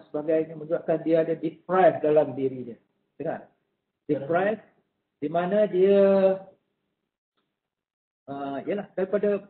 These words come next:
background keluarga dan sebagainya, dia pendiam. Dia tak boleh. Tapi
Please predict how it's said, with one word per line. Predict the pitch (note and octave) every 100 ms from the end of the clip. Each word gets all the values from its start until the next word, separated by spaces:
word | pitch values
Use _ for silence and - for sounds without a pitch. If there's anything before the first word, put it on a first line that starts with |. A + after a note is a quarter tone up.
| _
background | F#3+ - G3 F#3+ -
keluarga | F#3+ F#3+ F#3 G3 G3
dan | F#3
sebagainya, | - F#3+ F#3+ F#3+ G3
dia | F#3 F#3+ - _ _ _ _ _ _ _ _ _ _ _ _ -
pendiam. | F3 G#3 G3 B2+ - _ _ _
Dia | -
tak | F#3+ -
boleh. | F#3+ F3 _ _ _ _ _ _ _ _ _ _ _ _
Tapi | - F#3